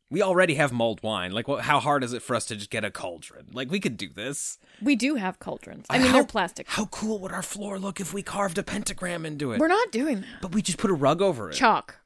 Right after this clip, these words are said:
Speaker 1: No,
Speaker 2: You get
Speaker 1: no,
Speaker 2: chalk.
Speaker 1: you carve it in, you leave the rug, and then when we sell the house, whenever, the,
Speaker 2: No!
Speaker 1: the, the rug stays.
Speaker 2: That's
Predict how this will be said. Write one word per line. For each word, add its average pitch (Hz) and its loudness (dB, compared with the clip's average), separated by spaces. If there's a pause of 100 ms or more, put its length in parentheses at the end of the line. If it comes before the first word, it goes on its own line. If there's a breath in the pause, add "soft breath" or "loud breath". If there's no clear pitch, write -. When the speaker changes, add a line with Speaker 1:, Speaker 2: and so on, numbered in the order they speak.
(120)
Speaker 1:
No, 175 6
Speaker 2:
You 302 10
get 277 10
Speaker 1:
no, 277 4
Speaker 2:
chalk. 233 8
Speaker 1:
you - -4
carve 196 8
it 220 8
in, 160 4
you 147 -2
leave 143 2
the 160 6
rug, 127 4
and 117 -6
then 123 -4
when 139 -2
we 139 0
sell 120 0
the 120 0
house, 117 -2
whenever, 113 -2
the, 240 -2 (100)
Speaker 2:
No! 359 12
Speaker 1:
the, 320 12
the 294 12
rug - 12
stays. 165 6
Speaker 2:
That's 370 10